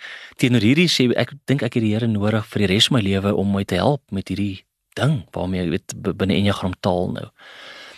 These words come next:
Maar daar is sekere goed wat, waarmee ek en jy gaan sit tot die einde van ons lewe toe. Ons, ons gaan dalk meer bewus word van dit. En ons kan dalk maniere kry om mee te werk. En ons almal het maar 'n doring in die vlees. En, ehm, ja, so ek dink dit is die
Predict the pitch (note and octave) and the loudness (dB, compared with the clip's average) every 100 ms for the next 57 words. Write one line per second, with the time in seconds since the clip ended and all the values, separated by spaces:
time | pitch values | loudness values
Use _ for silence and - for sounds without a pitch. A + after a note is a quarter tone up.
0 | - _ B2 - - - E3 D#3+ C#3 - | -20 _ -2 0 0 0 2 2 2 0
1 | A#2+ A2+ A2 _ - - G#2+ G#2+ A#2+ - | 0 0 -2 _ -20 -6 -2 0 0 0
2 | F#2+ G#2 B2+ - - A#2 A#2+ F#2+ A#2 A#2+ | 0 0 0 0 0 -2 -2 0 0 0
3 | A#2 G2 G2 B2+ D3 G#3+ - E3+ - - | -2 -2 -2 0 0 0 0 -2 -6 -12
4 | - - A#2+ G#2+ G#2 A2 G2 F2 A2+ - | -8 0 2 4 4 2 0 2 2 2
5 | G2+ F2 - - - _ _ _ _ _ | 0 -4 -14 -16 -20 _ _ _ _ _
6 | _ _ - - - F#2+ - G#2 G2 G#2 | _ _ -20 -20 -10 -6 -2 2 4 4
7 | G2 A2+ A#2+ G#2 F#2+ F#2 F#2 E2 G2 F#2+ | 6 4 4 2 0 -2 -6 0 2 2
8 | D2 - _ _ _ _ _ _ _ _ | -2 -14 _ _ _ _ _ _ _ _
9 | _ _ _ _ G2 G#2+ - A#2 A#2 G2+ | _ _ _ _ -2 0 0 0 0 0
10 | F#2+ F2 E2+ E2+ E2 D#2+ - - - - | -2 -2 -4 -4 -6 -6 -8 -10 -10 -8
11 | - - F#2+ G2 G#2 G#2 G2+ G#2 G2+ - | -8 -8 -10 -8 -8 -8 -8 -2 -2 -2
12 | - G2+ G#2 G#2 G2+ G#2+ - G#2 G2 | -2 0 0 0 0 0 2 4 4